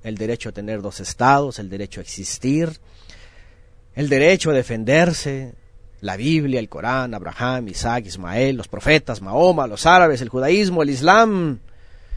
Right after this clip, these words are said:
Pero, por encima de todo, una promesa reclamada por un movimiento judío nacionalista,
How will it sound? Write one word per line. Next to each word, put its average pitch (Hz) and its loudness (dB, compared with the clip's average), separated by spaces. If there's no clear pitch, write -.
Pero, 120 -2
por 117 -6
encima 185 0
de 165 -2
todo, 131 0
una 196 0
promesa 175 0
reclamada 110 0
por 110 -4
un 147 0
movimiento 120 -4
judío 101 0
nacionalista, 151 -4